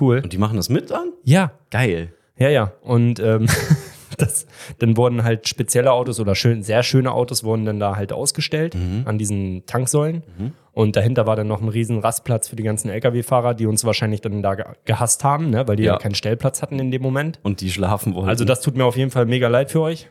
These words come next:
Speaker 1: ne? Wirklich, ich weiß, wie stressig euer Leben ist.
Speaker 2: Mhm.
Speaker 1: Ähm, nee, aber war eine super Veranstaltung und das jeden Freitag um neunzehn Uhr.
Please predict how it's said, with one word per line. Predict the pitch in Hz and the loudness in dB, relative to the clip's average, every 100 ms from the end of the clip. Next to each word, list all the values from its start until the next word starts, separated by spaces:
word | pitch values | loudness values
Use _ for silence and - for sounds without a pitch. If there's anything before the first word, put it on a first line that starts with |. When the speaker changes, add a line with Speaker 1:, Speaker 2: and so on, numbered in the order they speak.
| - | -2
Speaker 1:
ne? | 110 127 - - | 0 0 -4 -2
Wirklich, | 110 110 127 - | -2 0 -2 0
ich | |
weiß, | 107 110 | -2 0
wie | 110 104 101 | -2 -4 -4
stressig | - 110 - 101 | -8 -12 -6 -2
euer | 120 | 0
Leben | 127 131 147 | 0 -2 -4
ist. | 151 - _ | -6 -10 _
Speaker 2:
Mhm. | 82 78 76 90 _ _ _ - - - _ _ _ | -10 -8 -8 -10 _ _ _ -18 -18 -20 _ _ _
Speaker 1:
Ähm, | 120 120 117 113 113 _ | 2 2 2 -2 -6 _
nee, | 127 151 | 2 2
aber | 117 110 | 2 0
war | 120 | 0
eine | 117 | -2
super | 123 131 | 0 0
Veranstaltung | - 110 139 - 135 135 135 | 0 -6 -4 0 0 0 -6
und | 127 107 | -6 -4
das | 98 | -4
jeden | 107 110 113 | -4 -4 -4
Freitag | - 113 110 | -2 0 0
um | 107 | -2
neunzehn | 104 104 - | -2 -2 -2
Uhr. | 113 143 156 | 0 0 -2